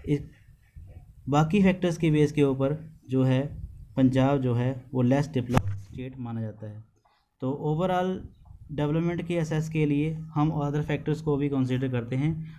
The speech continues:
और इसी के base के ऊपर पंजाब जो है वो केरला से less developed state है। जैसे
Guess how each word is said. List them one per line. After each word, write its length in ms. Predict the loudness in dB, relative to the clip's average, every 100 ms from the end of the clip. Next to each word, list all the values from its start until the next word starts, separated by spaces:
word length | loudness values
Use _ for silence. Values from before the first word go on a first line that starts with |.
| -4
और 160 | 2 4
इसी 220 | 4 0
के 120 | 0
base 240 | 2 2 2
के 120 | 0
ऊपर 280 | 0 -2 -2
पंजाब 420 | 0 2 0 -2
जो 120 | -2
है 160 | -2 -4 -8 -18 -20 _ -6
वो 240 | 0 0
केरला 340 | 2 0 2 0
से 180 | -2 -6 -4
less 240 | 0 0 0
developed 300 | -2 0 -2
state 260 | 0 -2 0
है। 120 | -4 -8 -20 -16 0
जैसे 280 | 2 4